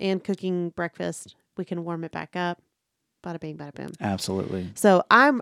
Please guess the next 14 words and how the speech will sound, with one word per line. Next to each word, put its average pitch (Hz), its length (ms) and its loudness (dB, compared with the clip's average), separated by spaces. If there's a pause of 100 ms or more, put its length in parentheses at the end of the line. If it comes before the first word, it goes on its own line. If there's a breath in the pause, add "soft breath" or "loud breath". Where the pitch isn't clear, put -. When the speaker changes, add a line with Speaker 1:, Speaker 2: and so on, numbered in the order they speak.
Speaker 1:
I'm 226 260 4
liking 170 480 -4
that 160 640 -6 (260)
because 170 600 -2 (100)
all 190 140 6
I 190 40 8
have 180 120 2
to 180 60 -16
do 185 100 2
is 170 220 0
heat 247 180 -2
up 254 120 4
the 254 80 4
water, 175 500 4